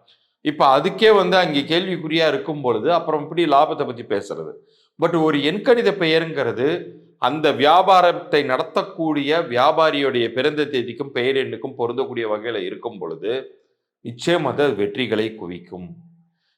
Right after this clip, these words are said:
இதற்கு உதாரணமாக நிறைய நிறுவனங்களை நான் வந்து முந்தைய பதிவுகள்ல நான் பேசியிருந்தேன். நீங்க யோசிச்சு பாருங்க, இப்ப நான் வந்து ஒரு சில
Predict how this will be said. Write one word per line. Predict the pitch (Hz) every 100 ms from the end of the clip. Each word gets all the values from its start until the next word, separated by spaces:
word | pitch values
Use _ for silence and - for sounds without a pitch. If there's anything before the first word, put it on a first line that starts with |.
| -
இதற்கு | 156 175 165
உதாரணமாக | 170 214 214 175 165 170
நிறைய | 151 139 170
நிறுவனங்களை | 160 160 180 175 151 135
நான் | 123 120
வந்து | 120 135 139 123
முந்தைய | 120 123 135 123
பதிவுகள்ல | 127 143 135 117
நான் | 101 90
பேசியிருந்தேன். | 110 110 113 90 90 147 - - _ _ _ -
நீங்க | 156
யோசிச்சு | 160 185 220 220
பாருங்க, | 156 131 110 131
இப்ப | 143
நான் | 135 131
வந்து | 139 160 175
ஒரு | 139
சில | - 131